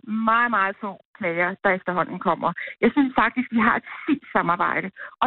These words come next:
det værdsætter jeg. Jeg ønsker ikke pressen ud af Christiansborg. Jeg synes, vi har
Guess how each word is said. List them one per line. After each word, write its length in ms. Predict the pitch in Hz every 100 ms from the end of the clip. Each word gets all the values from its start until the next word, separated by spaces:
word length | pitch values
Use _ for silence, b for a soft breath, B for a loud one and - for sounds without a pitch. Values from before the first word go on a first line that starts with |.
| 262
det 80 | 226
værdsætter 440 | 240 269 - 233 208 170
jeg. 80 | 170 - -
Jeg 120 | 226 254 -
ønsker 200 | 262 - 247
ikke 160 | 262 -
pressen 260 | 185 196 196
ud 60 | 147
af 60 | -
Christiansborg. 560 | 185 196 185 190 185 B B B -
Jeg 60 | 254
synes, 140 | 294 254
vi 40 | 254
har 80 | 233